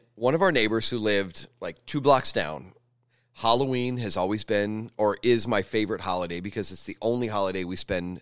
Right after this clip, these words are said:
with our neighbors. And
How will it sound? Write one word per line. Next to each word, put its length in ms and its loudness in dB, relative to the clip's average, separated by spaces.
with 240 -6
our 100 -2
neighbors. 440 -10
And 340 0